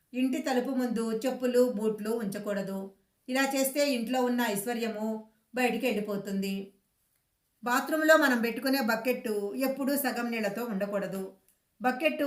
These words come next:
ఖాళీగా ఉన్నట్లయితే బోర్లించి ఉంచాలి, లేదా బకెట్ నిండా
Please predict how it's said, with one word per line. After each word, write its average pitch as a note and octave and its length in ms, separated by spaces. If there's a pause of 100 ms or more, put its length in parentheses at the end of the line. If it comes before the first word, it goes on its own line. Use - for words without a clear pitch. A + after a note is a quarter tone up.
(140)
ఖాళీగా A#3+ 440
ఉన్నట్లయితే A3+ 580
బోర్లించి G#3+ 480
ఉంచాలి, F#3+ 500 (420)
లేదా C4+ 320 (180)
బకెట్ C4 440
నిండా A#3 340